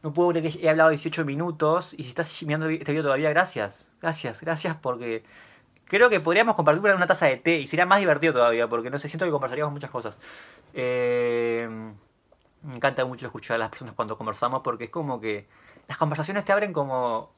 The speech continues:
perspectivas, como puntos de vista diferentes, y eso es increíble, está de más. Bien,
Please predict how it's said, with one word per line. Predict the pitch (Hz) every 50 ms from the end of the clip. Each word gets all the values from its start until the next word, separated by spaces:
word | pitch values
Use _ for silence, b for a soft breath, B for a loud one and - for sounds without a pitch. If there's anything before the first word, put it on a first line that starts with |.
| _ _ - - _ _ _ _ _ _ _ _ _ _ - - - _ -
perspectivas, | 147 151 - 151 151 - - 220 220 208 165 123 110 - - -
como | - 123 120 123 120 120 117 - _ _ _ _
puntos | - 180 180 196 190 180
de | 175
vista | 180 175 180
diferentes, | 170 151 - 147 143 156 170 170 180 156
y |
eso | 180 170
es | 160 160
increíble, | 151 147 135 143 165 170 151
está | 139 - 160
de | 160 160
más. | 160 175 165 156 b b b b b b b b b b b _ _ _ _
Bien, | - 151 139 135 123 110 110